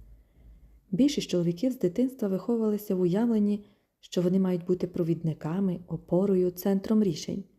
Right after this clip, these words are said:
Це культурна модель, яка закарбувалася у підсвідомості поколінь. І коли поруч з'являється жінка, яка теж має власну думку, власну кар'єру, не боїться відстоювати свої кордони, у чоловіка підсвідомо вмикається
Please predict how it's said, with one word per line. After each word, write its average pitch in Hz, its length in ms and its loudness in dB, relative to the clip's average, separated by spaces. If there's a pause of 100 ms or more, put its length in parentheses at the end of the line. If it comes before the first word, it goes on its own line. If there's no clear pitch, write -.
(640)
Це - 140 2
культурна 214 460 2
модель, 156 360 0
яка 165 300 -2
закарбувалася 175 760 0
у 190 40 2
підсвідомості 202 760 0
поколінь. 196 560 0 (760)
І 165 80 -4
коли 170 180 4
поруч 170 320 2
з'являється 160 540 0
жінка, 175 360 0
яка 160 220 0
теж 180 200 0
має 180 180 2
власну 180 320 -2
думку, 185 400 0
власну 160 320 -2
кар'єру, 175 480 0 (460)
не 196 100 4
боїться 262 340 2
відстоювати 208 500 0
свої 175 280 -2
кордони, 175 540 -2 (480)
у 202 80 2
чоловіка 180 400 2
підсвідомо 160 680 0
вмикається 170 800 -2